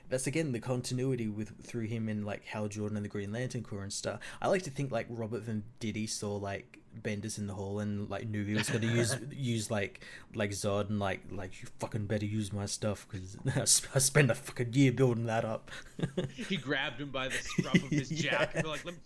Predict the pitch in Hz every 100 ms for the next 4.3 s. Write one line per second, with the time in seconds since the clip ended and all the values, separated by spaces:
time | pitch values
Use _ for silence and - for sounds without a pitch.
0 | - - 156 - - 139 127 131 147 127
1 | 151 135 123 - - - - 160 175 180
2 | 131 165 151 147 143 143 143 139 135 -
3 | - 156 - - - 175 170 180 143 180
4 | 202 180